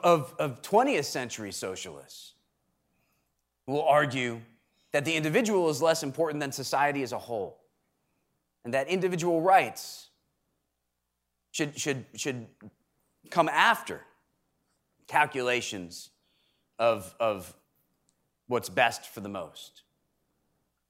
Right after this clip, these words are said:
The dispute, the growing dispute between pro-slavery thinkers in the South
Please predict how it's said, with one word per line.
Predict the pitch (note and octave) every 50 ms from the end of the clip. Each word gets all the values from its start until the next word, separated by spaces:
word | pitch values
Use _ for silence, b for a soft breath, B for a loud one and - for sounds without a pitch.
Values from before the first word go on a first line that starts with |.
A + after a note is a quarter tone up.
| _ _ _ _ _ _ _ _ _ _ _ _ _ _ _ _ _ _ _ _ _ _ _ _ _ _ _ _ _ _ _ _ _ _ _ _ _ _ _ _ _ -
The | D#3+ D3+ D3+ D3 C#3+ - - _ _ _ -
dispute, | A2+ B2 B2 - - - D#3+ F#3+ G#3+ A#3 G#3+ -
the | - C3+
growing | C3+ B2 D#3+ F#3 A#3 C4 A#3+ F3 C#3+
dispute | A2+ A#2 A2 - - - G2+ F#2 E2+ F#2+ G2 _ _ _ _ _ _ _ _ _ _ _ _ _ _ _ _ _ _ _ _ _ _ _ _ _ _ _ _ _ _ _ _ _ _ _ _
between | - D#3 C#3+ - E3+ E3 D#3 D3+ C#3+
pro-slavery | - - D#3 C3+ B2+ - - F#3+ G3+ G#3 F#3+ F3 E3+ E3 D3
thinkers | - - D3 C#3+ C3 C#3 C3+ C3+ C3 B2 - -
in | - A2+ G#2+
the | G2+
South | F#2+ - - F3 D#3+ D#3 D3 C#3 C3 B2+ - - - -